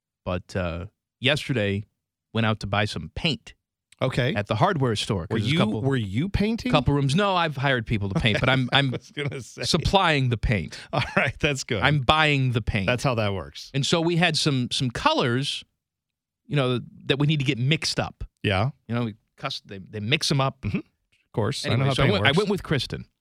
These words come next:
Speaker 1: And, you know, we give him the color, and the guy looks at me,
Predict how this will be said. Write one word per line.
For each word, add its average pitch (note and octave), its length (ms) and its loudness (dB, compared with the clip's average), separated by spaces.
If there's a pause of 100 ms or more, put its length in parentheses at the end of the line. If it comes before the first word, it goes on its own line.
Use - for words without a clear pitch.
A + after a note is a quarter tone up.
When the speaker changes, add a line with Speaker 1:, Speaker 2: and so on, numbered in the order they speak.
(680)
Speaker 1:
And, G2+ 640 -2 (140)
you G#2 80 -2
know, G2 80 2
we F#2+ 120 0 (140)
give B2+ 160 0
him D#3 40 2
the D3+ 80 0
color, B2+ 360 0 (460)
and G#2 220 -2
the G#2 140 0 (100)
guy B2+ 240 4
looks C#3 260 0
at A#2 60 -4
me, A#2+ 260 0